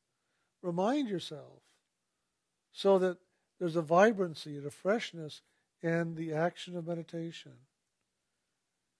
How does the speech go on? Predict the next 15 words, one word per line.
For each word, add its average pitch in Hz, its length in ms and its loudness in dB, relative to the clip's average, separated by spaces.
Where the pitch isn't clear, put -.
Just 190 220 -4
like 202 220 4
when 208 80 -4
you're 180 100 -2
going 190 260 2
to 190 80 0
work 190 440 -2
and 175 80 -6
you're 160 120 -2
driving 185 460 4
there 180 260 2
or 175 80 0
walking 180 520 0
there 180 320 0
or 147 320 -4